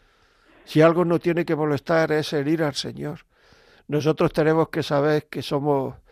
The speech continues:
personas que habitualmente nos equivocamos. Pues muchas gracias, ¿eh? Muchas gracias.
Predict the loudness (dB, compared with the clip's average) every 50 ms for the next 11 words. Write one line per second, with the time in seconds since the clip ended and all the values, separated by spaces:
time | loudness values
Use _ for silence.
0 | -20 -20 -20 -20 -20 -20 -8 -4 -4 -2 0 2 2 4 4 4 2 0 0 0
1 | 2 2 4 2 2 0 0 -2 -2 0 2 4 6 6 4 4 2 0 0 0
2 | -2 -2 -2 -2 -2 -2 -2 -2 -4 -6 -8 -8 -8 -10 -8 -6 -8 -8 -8 -10
3 | -16 -18 -20 -20 -20 _ _ _ _ _ -20 -12 -4 -2 -2 0 2 2 4 6
4 | 6 6 8 6 4 4 2 -2 -6 -6 -4 -4 -4 -4 -4 -6 -8 -12 -12 -6
5 | -2 -2 -2 0 -2 -4 -6 -8 -14 -16 -14 -12 -12